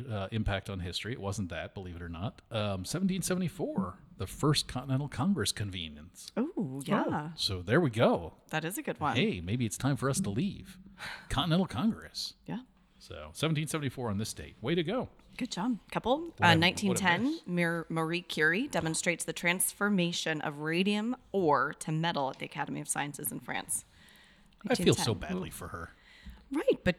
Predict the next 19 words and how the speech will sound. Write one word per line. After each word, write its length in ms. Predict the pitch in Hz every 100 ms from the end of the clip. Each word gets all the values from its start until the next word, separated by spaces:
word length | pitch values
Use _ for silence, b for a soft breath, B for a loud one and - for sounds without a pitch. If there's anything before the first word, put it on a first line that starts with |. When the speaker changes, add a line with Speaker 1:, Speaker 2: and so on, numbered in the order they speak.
| -
Speaker 2:
I 100 | -
mean, 340 | 185 180 170 165
she 240 | - 208
just, 480 | 190 - 285 - - 175
I 20 |
mean, 140 | 180
she 100 | -
did 160 | 214 269
plow 320 | 185 202 208
the 180 | 156 175
way 380 | 170 233 131 170
for 300 | - 156 156
a 80 |
lot 180 | 151 151
of 120 | 240
women, 420 | 190 143 147 147 -
even 260 | - 165 185
in 140 | 175
those 240 | 170 160